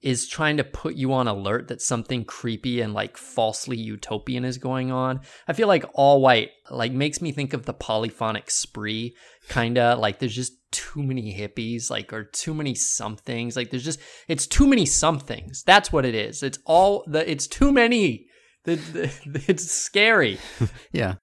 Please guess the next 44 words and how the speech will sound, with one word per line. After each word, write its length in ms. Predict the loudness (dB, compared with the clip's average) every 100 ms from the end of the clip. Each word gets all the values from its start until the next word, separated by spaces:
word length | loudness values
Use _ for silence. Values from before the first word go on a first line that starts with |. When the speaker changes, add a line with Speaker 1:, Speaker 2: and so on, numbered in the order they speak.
| -6
Speaker 2:
or 100 | -4
like 200 | -2 0
the, 180 | 0 0 -2
the 80 | -6
guilty 340 | -6 -4 -4
remnant 500 | 0 2 4 0 -4 -4
from 200 | -2 0
The 60 |
Leftovers. 680 | -2 -4 -2 -4 -2 -6 -8
It's 260 | -12 -12 -12
Speaker 1:
Yes, 460 | -6 0 2 2 4
Speaker 2:
kinda, 240 | 4 4
Speaker 1:
it 120 | 0 4
Speaker 2:
kinda 180 | 6
Speaker 1:
is. 120 | 6 6
That's 180 | 2
Speaker 2:
creepy. 80 | 6
Speaker 1:
right. 320 | 4 2 _
The 80 | -6
Speaker 2:
Yeah. 40 | 0
Speaker 1:
guilty 300 | 2 2 0
remnant. 460 | 0 0 0 0 4
Right. 260 | 6 4
That's 200 | -2 -2
another 280 | 0 2 0
good 200 | 0 2
one. 220 | 2 2 -2 -20 -2
And 160 | 0 2
so, 560 | 4 8 8 6 2 -2
also, 240 | -4 -4 -4
I 40 |
was 80 | -4
sh-, 200 | -2 -4 -4
I 60 |
was 120 | -2 -2
struck 380 | -2 -2 -2 2
by 180 | 2 2
how 220 | -2 0
much 320 | 0 -2 -10 _ -10
trimmer, 500 | -4 0 0 0 -4
how 100 | -4
much 220 | -4 -4
slimmer 640 | -6 -4 -2 -2 -2 -4 -8 _ -2
the 380 | 0 0 -4